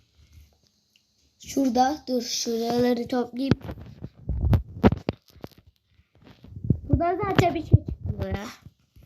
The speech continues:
Tamam, şimdi kovalamaya başlayalım artık. Ya üst katta öcü var. Geliyor. Beş çarpı iki oldu.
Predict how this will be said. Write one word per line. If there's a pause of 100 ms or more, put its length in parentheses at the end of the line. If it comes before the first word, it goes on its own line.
(3750)
Tamam,
şimdi
kovalamaya
başlayalım
artık. (520)
Ya (440)
üst
katta (140)
öcü
var. (3500)
Geliyor. (1800)
Beş
çarpı
iki
oldu.